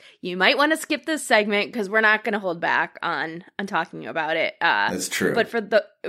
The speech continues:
Speaker 1: for those who have watched it, this segment is for you. Today is February twelfth,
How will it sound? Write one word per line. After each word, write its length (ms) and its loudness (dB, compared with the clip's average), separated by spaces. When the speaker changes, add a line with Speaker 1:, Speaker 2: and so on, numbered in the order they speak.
Speaker 1:
for 120 6
those 480 6
who 500 4
have 220 2
watched 380 2
it, 180 0
this 160 -6
segment 540 -6
is 300 -6
for 200 -2
you. 500 2
Today 380 6
is 140 -6
February 580 2
twelfth, 400 0